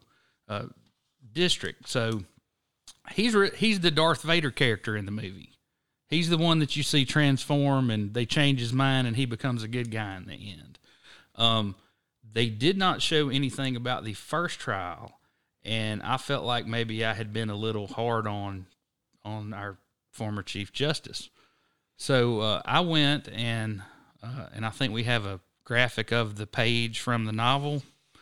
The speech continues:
uh, page two hundred and thirty-nine of Cir-,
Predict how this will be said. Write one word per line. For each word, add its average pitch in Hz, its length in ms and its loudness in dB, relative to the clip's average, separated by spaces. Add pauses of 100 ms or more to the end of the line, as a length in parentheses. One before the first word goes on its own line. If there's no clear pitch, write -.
(420)
uh, 107 260 -2
page 123 460 0
two 151 180 0
hundred 147 220 0
and 117 140 -2
thirty-nine 139 580 2
of 98 160 -4
Cir-, 147 260 -2